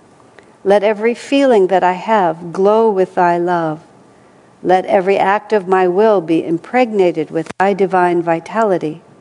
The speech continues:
Let every thought, every expression, every ambition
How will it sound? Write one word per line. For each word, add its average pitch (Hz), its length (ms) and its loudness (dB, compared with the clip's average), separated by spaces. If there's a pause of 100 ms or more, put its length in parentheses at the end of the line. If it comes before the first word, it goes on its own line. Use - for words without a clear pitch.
(540)
Let 170 180 0
every 180 260 0
thought, 196 640 -2
every 180 280 -2
expression, 190 840 -4
every 196 320 0
ambition 185 720 -2